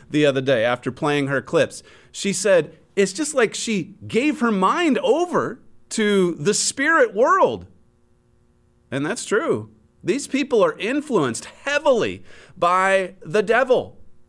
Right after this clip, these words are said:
by Satan's broadcast. The whole world is. It's not just her. Ephesians two and verse two,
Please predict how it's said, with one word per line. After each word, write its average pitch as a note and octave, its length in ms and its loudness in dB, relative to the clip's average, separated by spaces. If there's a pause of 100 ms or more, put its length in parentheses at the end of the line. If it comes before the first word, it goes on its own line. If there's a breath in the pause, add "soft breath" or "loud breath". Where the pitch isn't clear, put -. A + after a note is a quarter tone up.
(480)
by F3 160 2
Satan's G#3 480 -2
broadcast. G3+ 680 0
The A3+ 80 2
whole D4+ 240 2
world D#4+ 340 2
is. G#2 320 -6 (380)
It's - 120 -16
not D#4+ 160 0
just E3 220 -2
her. A#3 440 0 (760)
Ephesians A#3+ 640 -2
two C#4 300 0
and F3 100 -2
verse G#3+ 240 2
two, A#3 480 0